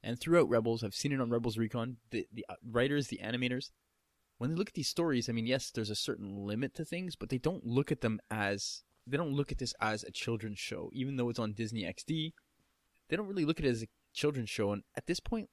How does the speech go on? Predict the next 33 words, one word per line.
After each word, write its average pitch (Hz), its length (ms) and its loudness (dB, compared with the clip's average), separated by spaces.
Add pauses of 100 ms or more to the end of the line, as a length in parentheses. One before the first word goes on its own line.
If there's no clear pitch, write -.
like, 117 300 -2
last, 127 520 -2
this - 340 -2 (200)
week's 131 240 -2
episode, - 440 -2 (560)
my 117 220 -2 (180)
kid's 165 220 6
five. - 400 -4 (840)
Like, 117 220 -4 (140)
I 117 140 4
pretty 180 240 4
much 190 120 -2
have 143 240 6
reservations 113 1000 2
in 110 100 -2
showing 147 320 6
him 110 140 4
the 117 100 8
episode, 104 440 2 (580)
in 113 80 0
a 110 40 4
way. 92 220 2
Like, 98 240 0 (360)
this 127 200 2
is, 160 260 -2 (720)
<sighs> - 60 -10 (1120)
it's - 120 -2
so 175 140 10
heavy 156 380 4
that, 95 220 4 (180)
you 123 120 0
know, 113 120 2
it's, - 400 -4